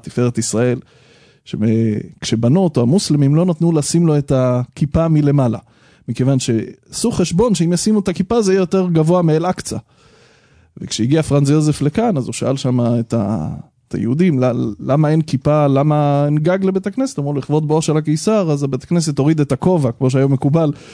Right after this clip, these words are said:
להוריד את הכובע, והוא לקח על עצמו ובנה את הכיפה לבית כנסת תפארת ישראל. אז המערכות הללו מערכות ידועות, אה, איך להתנהל, איך להתנהג,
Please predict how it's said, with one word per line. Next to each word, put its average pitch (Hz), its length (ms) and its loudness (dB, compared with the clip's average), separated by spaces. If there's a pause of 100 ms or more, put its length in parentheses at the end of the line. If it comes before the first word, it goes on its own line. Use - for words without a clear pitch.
(140)
להוריד 151 200 4
את 156 60 -4
הכובע, 208 240 2
והוא 175 200 4
לקח 170 320 0
על 156 80 2
עצמו 151 220 -2
ובנה 151 380 2
את 156 120 -2
הכיפה 151 300 -2
לבית 147 260 0
כנסת 156 300 2
תפארת 139 380 0
ישראל. 123 400 -2
אז 185 180 -2 (340)
המערכות 180 520 2
הללו 175 280 2
מערכות 135 480 0
ידועות, 123 440 -2 (640)
אה, 123 220 0
איך 170 200 -2
להתנהל, 139 640 2
איך 160 180 -2
להתנהג, 123 640 0